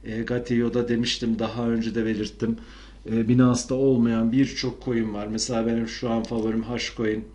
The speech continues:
Bunun gidebileceğini düşünüyorum. Daha ilerleyebileceğini düşünüyorum. Belki buradan geri çekilecek ama daha sonra mutlaka bir gün tekrar bu sıfırları azaltacaktır.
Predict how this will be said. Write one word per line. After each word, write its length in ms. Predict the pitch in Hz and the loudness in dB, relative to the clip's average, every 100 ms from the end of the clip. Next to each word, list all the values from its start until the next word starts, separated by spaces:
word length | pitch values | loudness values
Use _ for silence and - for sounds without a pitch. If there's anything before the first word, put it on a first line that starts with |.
| - 120 | -12 -6
Bunun 400 | 110 113 113 107 | -2 -2 -4 -6
gidebileceğini 640 | 113 113 107 95 113 110 | -2 -2 -2 -2 -2 -2
düşünüyorum. 500 | 98 - 117 107 98 | -4 -4 -2 -2 -4
Daha 220 | 104 107 | -6 -6
ilerleyebileceğini 800 | 104 107 101 110 104 98 110 107 | -4 -4 -4 -4 -4 -6 -4 -4
düşünüyorum. 360 | 95 - 104 101 | -6 -10 -8 -4
Belki 300 | 110 110 110 | -4 -4 -6
buradan 320 | 110 110 110 | -4 -4 -2
geri 220 | 113 113 | 0 0
çekilecek 440 | - - 113 117 113 | -2 -4 -6 -4 -4
ama 200 | 95 92 | -4 -4
daha 200 | 113 110 | -2 -2
sonra 220 | 120 110 | -4 -4
mutlaka 580 | 113 - 104 104 110 104 | -4 -4 -8 -6 -6 -4
bir 40 | |
gün 260 | 98 120 - - - - | -4 -4 -6 -16 -20 -8
tekrar 400 | 131 123 120 113 | -4 -2 -2 -2
bu 80 | 113 | -2
sıfırları 560 | - - 120 113 113 | -4 -4 -2 -2 -2
azaltacaktır. 920 | 117 104 113 110 - 117 - 113 - | -4 -2 -2 -4 -4 -4 -4 -10 -12